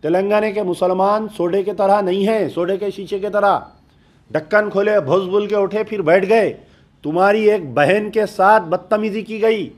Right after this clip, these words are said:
उन्हें बुरखे में है बोल के बदतमीजी की गई। बाज़ाब्ता वो एसआई जो है उसके बाल पकड़ के निकाला।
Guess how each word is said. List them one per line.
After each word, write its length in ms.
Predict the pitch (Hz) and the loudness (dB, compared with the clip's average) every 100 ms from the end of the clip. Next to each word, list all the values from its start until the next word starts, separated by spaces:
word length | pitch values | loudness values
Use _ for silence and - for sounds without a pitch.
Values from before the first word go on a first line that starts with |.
| _ _ _ _ _ | _ _ _ _ _
उन्हें 300 | 156 196 147 | -2 0 0
बुरखे 360 | 120 170 175 214 | 0 0 2 2
में 140 | 220 | 2
है 200 | 190 196 | 4 4
बोल 140 | 233 233 | 4 2
के 100 | 233 | 0
बदतमीजी 480 | 220 220 220 214 214 | 0 -2 -6 -6 -8
की 160 | 226 | -4
गई। 200 | 220 214 110 - _ _ _ _ _ 101 | 0 0 -2 -12 _ _ _ _ _ -12
बाज़ाब्ता 760 | 95 175 208 196 214 214 214 | 2 6 6 6 4 2 0
वो 160 | 220 214 | 0 0
एसआई 460 | 170 175 - 220 | 0 -2 -2 -2
जो 140 | 196 202 | 0 0
है 180 | 196 220 | 0 0
उसके 240 | 220 202 | -2 -6
बाल 340 | 117 165 233 | 2 4 4
पकड़ 260 | 233 202 233 | 0 -4 -4
के 120 | 233 | -2
निकाला। 520 | 226 214 220 220 147 | -6 -2 2 2 0